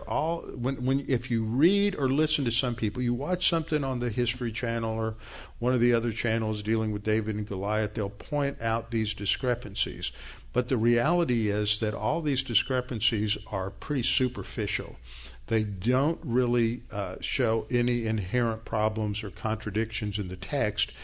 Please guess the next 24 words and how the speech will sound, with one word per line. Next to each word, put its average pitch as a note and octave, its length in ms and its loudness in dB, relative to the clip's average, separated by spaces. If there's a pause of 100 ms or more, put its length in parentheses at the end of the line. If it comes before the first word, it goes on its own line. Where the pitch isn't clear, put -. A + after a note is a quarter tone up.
(720)
if F3 520 6
you're C3 180 6
willing A#2+ 540 4
to, A2 480 4 (420)
uh, G#2 280 2 (1300)
deal C#3 240 8
with E3 100 2
the D3 80 -8
text A2+ 520 0
just C3 260 0
as B2+ 180 2
you A#2+ 80 2
would B2 480 2
any A#2+ 340 0
other A2+ 360 2
piece A2 480 0
of G#2 180 -4
literature. B2+ 640 0 (480)
And A2+ 320 4
there, A2 300 4
there G#2+ 280 4
are G2+ 140 -2
explanations B2+ 1040 2
for A2 420 2